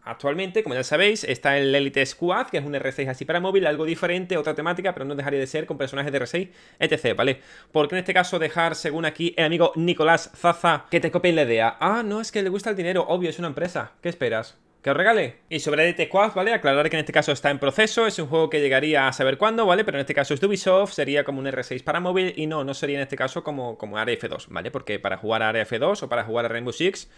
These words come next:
voy a tener tanto consola como tienes P C, sinceramente, la verdad. Dice, "Tengo algunas preguntas. Volvería, en plan, ¿volverás a lanzar el juego una vez que hayas cambiado lo, lo que, lo que demandaron?"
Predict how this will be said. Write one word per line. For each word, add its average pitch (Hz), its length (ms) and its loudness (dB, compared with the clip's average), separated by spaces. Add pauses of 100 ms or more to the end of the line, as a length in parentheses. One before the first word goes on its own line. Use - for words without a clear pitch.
(340)
voy 123 120 0
a - 20 -2
tener 120 180 -2
tanto 110 280 -8
consola 120 340 -4
como 139 180 -8
tienes 104 200 -10
P - 80 -14
C, 196 200 -10
sinceramente, 127 500 -10 (100)
la - 80 -10
verdad. 113 240 -6
Dice, 135 560 2
"Tengo 214 160 2
algunas 202 220 2
preguntas. 127 380 0
Volvería, 151 720 0
en - 80 -20
plan, 143 220 0
¿volverás 156 260 0
a - 20 -2
lanzar 214 220 0
el 180 60 2
juego 180 180 0
una 165 140 -2
vez 165 120 -2
que - 80 -2
hayas 151 140 -2
cambiado 147 320 0
lo, 127 100 0
lo 127 200 0
que, 120 420 2
lo 117 140 -4
que 110 220 0
demandaron?" 110 480 -2